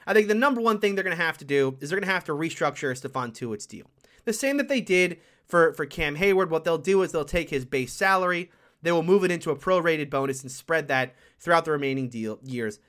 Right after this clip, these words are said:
of the deal. That should clear up about three or four million dollars in available cap space. That'll get the Steelers to about seven million dollars in cap space, and that will give them the ability to sign one or two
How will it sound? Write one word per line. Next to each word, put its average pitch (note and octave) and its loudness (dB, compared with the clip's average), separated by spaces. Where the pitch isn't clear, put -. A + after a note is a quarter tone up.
of B2 -8
the B2 -8
deal. A2 -8
That C#4 0
should G#3 -8
clear G3+ 0
up F3 -4
about E3+ -2
three E3+ -6
or D3+ -4
four A#2+ -6
million C3+ -2
dollars G#2 -4
in C3+ -6
available A2+ -6
cap G#2+ -8
space. - -14
That'll C4 0
get G#3 2
the C#3+ -14
Steelers E3 -6
to D3+ -6
about C#3+ 2
seven A3+ 2
million C#3+ -2
dollars A#2+ -2
in C#3 -8
cap C3 -2
space, B2+ -8
and G3 0
that C4 6
will A3 10
give F3 2
them F3 0
the D#3+ -2
ability D#3 2
to D3+ -10
sign E3 -4
one D3 -4
or C#3+ -4
two A#2 -6